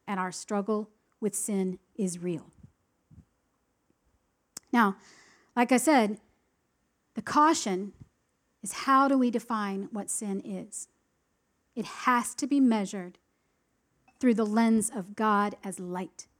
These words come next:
through what God says is sin, what God says is truth, and what isn't.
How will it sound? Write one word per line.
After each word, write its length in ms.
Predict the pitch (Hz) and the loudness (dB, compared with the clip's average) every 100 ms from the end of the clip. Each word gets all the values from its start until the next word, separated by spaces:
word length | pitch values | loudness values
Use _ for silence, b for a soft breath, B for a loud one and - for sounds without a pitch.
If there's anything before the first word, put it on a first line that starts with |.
| _ _ _ _ _ _ _ _ _ _ _ _ | _ _ _ _ _ _ _ _ _ _ _ _
through 180 | 247 220 | 0 2
what 340 | 214 208 - - | 2 -2 -2 2
God 380 | 220 233 262 | 4 6 2
says 520 | - 226 202 190 190 - _ _ - | -2 -2 -2 -2 -4 -12 _ _ -4
is 160 | 208 - | -4 -4
sin, 480 | - 202 185 190 - _ - | -2 0 0 -2 -8 _ -6
what 180 | 233 202 | -4 4
God 340 | 214 226 226 | 6 6 2
says 320 | 233 208 196 - | -2 -2 -4 -6
is 180 | 196 | -8
truth, 500 | - - 190 180 _ _ _ _ - | -8 -4 -4 -4 _ _ _ _ -8
and 120 | 196 | -4
what 120 | 202 | -2
isn't. 280 | 196 185 | -4 -8